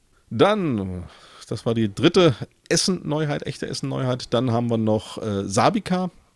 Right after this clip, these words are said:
Das war letztes Jahr ja, äh, bei Ludonova eine Essen-Neuheit. Bei uns kommt jetzt dieses Jahr die, die deutsche Version dazu raus. Äh, man baut quasi die Alhambra nach. Ähm,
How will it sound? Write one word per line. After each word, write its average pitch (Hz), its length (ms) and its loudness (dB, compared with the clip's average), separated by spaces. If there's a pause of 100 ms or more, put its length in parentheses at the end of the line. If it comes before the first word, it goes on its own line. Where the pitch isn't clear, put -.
(640)
Das - 220 -4
war 107 140 0
letztes - 400 0
Jahr 135 140 4
ja, 117 640 2
äh, 101 40 -2 (360)
bei 98 180 -8
Ludonova 104 440 -2
eine 160 120 -2
Essen-Neuheit. 127 640 -4
Bei 120 80 -2
uns 113 180 -6
kommt 110 80 -2
jetzt 98 160 -4
dieses 107 240 -6
Jahr 95 160 -2
die, 90 260 -4 (680)
die 92 260 -6
deutsche 117 300 0
Version 131 320 0
dazu 127 240 0
raus. 117 540 2 (480)
Äh, 104 320 -2
man 101 240 -2
baut 113 500 4
quasi 113 760 2
die 107 160 -4
Alhambra 147 680 2
nach. 139 560 -2
Ähm, 113 400 -4